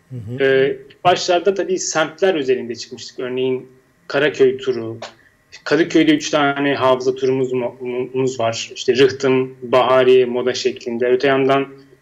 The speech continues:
Speaker 2: Yeşilköy var. K-, aklıma gelenleri söylüyorum. Kınalıada var, Büyükada'da ikişer turlarımız var.
Speaker 1: Hı hı.
Speaker 2: Büyükdere'de var. Elbette ki Pera, Galata bölgesi, Balat. Ee, pek çok farklı yerlerde biz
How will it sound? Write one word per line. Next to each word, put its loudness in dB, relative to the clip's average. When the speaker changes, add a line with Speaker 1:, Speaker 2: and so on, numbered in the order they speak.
Speaker 2:
Yeşilköy 4
var. -2
K-, -16
aklıma 0
gelenleri 4
söylüyorum. -2
Kınalıada 2
var, -2
Büyükada'da -4
ikişer -2
turlarımız -2
var. -2
Speaker 1:
Hı -14
hı. -10
Speaker 2:
Büyükdere'de 2
var. -18
Elbette 0
ki -16
Pera, 2
Galata 0
bölgesi, -4
Balat. 0
Ee, 0
pek 4
çok 0
farklı -2
yerlerde -2
biz -14